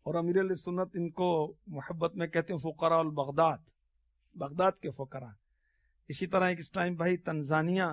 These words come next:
قافلے میں گئے تھے، انہوں نے بتایا کہ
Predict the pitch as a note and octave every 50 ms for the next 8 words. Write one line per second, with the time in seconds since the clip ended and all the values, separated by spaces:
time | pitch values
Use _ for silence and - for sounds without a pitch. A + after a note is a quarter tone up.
0 | C#3+ - _ _ _ _ _ _ _ _ _ _ - D3 C#3+ - - D3+ D3+ D3+
1 | D3+ C#3 C3+ C3+ C#3 C3+ - F3 F#3+ F3+ G3 G#3 G#3 F3 D3+ C#3 C3+ C3+ C#3 D#3+
2 | G#3+ D4 - _ _ _ _ _ _ _ _ _ _ _ _ _ - C#3+ C#3 C3
3 | C3